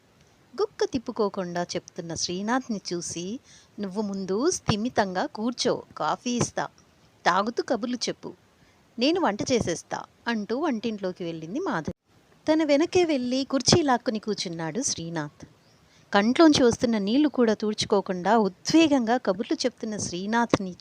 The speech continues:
చూస్తూ పక్కకి తిరిగి కళ్ళు తుడుచుకుంది మాధవి. మాధవి, ఆమె భర్త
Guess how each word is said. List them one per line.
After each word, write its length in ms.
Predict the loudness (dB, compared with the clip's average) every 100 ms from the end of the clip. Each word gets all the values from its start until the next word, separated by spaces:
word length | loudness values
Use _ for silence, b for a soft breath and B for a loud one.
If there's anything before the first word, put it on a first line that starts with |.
| -8
చూస్తూ 540 | -8 -8 -6 -6 -6 -10 B B B B 0
పక్కకి 380 | 0 -2 -2
తిరిగి 360 | 0 0 0 -4
కళ్ళు 360 | -2 -4 -2 -4
తుడుచుకుంది 720 | -4 -4 -6 -8 -8 -8 -8
మాధవి. 540 | -6 -6 -4 -6 -8 -20 _ _ _ B B B -6
మాధవి, 580 | 0 2 2 0 -2 -4 -6 _
ఆమె 200 | 2 2
భర్త 400 | 2 2 4 4